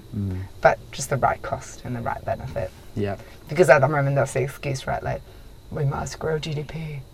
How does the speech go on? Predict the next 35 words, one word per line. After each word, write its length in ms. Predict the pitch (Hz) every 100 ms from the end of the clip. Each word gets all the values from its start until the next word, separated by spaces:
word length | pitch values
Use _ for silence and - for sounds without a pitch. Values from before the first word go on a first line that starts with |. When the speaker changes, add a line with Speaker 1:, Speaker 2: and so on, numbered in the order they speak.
| - - - - -
Speaker 2:
So 180 | -
we're 80 | 143
putting 340 | 131 185 175 165
out 180 | 156
carbon 560 | - 139 - - - 208 -
because 300 | - - -
we 60 |
must 300 | 156 160 147 -
grow 200 | 170 147
G 140 | 160
D 100 | 151
P." 180 | 139 160
And, 120 | 131
like, 220 | 98 95 - - - - - -
and 120 | 156
it's 120 | 160 -
a 160 | 156
question 320 | 135 190 180
of 80 | 147
agreeing 560 | 139 156 156 139 139 - - - - - 156 131 -
what 340 | 139 131 143 -
the 80 | 143
gains 340 | 139 131 123
are 180 | 127 127
and 180 | 127 123
what 200 | - -
the 80 |
costs 400 | - - 135 -
are. 280 | - - - -
Speaker 1:
Which 240 | 117 110 -
comes 220 | 117 104
back 240 | 113 107
to 120 | - 120
work, 400 | 120 123 95 -
right? 320 | 113 117 139